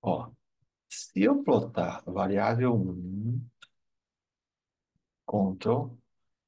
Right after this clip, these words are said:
e a resposta aqui, ó, inserir, olha só.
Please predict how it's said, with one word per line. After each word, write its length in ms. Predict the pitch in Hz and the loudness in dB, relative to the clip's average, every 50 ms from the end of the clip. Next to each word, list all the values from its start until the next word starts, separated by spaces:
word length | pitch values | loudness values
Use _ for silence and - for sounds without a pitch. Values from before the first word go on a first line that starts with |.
| _ - | _ -2
e 120 | - 104 95 | 0 2 2
a 60 | 95 | 2
resposta 720 | 98 113 113 117 - - - - - 127 120 - - - | 2 2 0 0 -2 -4 -4 -6 -6 -4 -6 -10 -12 -16
aqui, 240 | - - - - 117 | -18 -12 -6 -4 -4
ó, 80 | 98 - - - _ _ _ _ _ _ - - - _ _ _ _ _ _ _ _ _ _ _ _ _ _ _ _ _ _ _ _ _ _ - | -4 -6 -8 -16 _ _ _ _ _ _ -20 -20 -20 _ _ _ _ _ _ _ _ _ _ _ _ _ _ _ _ _ _ _ _ _ _ -10
inserir, 680 | - - - - - - 170 - 110 117 117 120 - - - _ _ _ _ _ _ _ _ _ _ _ _ _ _ _ _ _ _ _ _ _ _ _ _ _ _ _ _ _ _ _ _ _ _ _ _ _ _ _ _ _ _ _ _ _ _ _ _ _ _ _ _ _ _ _ _ _ _ _ _ _ _ _ _ _ _ _ _ _ _ - | -10 -8 -8 -8 -8 -6 -4 0 2 2 2 0 -2 -8 -16 _ _ _ _ _ _ _ _ _ _ _ _ _ _ _ _ _ _ _ _ _ _ _ _ _ _ _ _ _ _ _ _ _ _ _ _ _ _ _ _ _ _ _ _ _ _ _ _ _ _ _ _ _ _ _ _ _ _ _ _ _ _ _ _ _ _ _ _ _ _ 0
olha 240 | 92 101 101 98 | 2 2 4 2
só. 400 | 95 - - - - - - - | 2 0 -2 -4 -6 -10 -14 -18